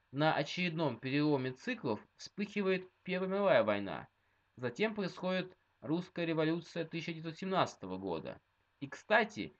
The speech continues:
не является ли нынешняя мировая нестабильность симптомом переходного, кризисного состояния капиталистической миросистемы?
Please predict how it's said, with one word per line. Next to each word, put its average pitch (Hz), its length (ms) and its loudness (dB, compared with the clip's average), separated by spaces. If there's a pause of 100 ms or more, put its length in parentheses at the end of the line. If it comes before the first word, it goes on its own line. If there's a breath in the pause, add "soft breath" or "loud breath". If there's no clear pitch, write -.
(160)
не 151 160 0
является 196 580 0
ли 143 80 2
нынешняя 135 500 -2
мировая 127 460 4
нестабильность 131 840 -4 (240)
симптомом 156 720 -2 (220)
переходного, 139 840 2 (400)
кризисного 143 480 -4
состояния 135 840 0 (420)
капиталистической 147 1200 -4 (100)
миросистемы? 139 1040 -2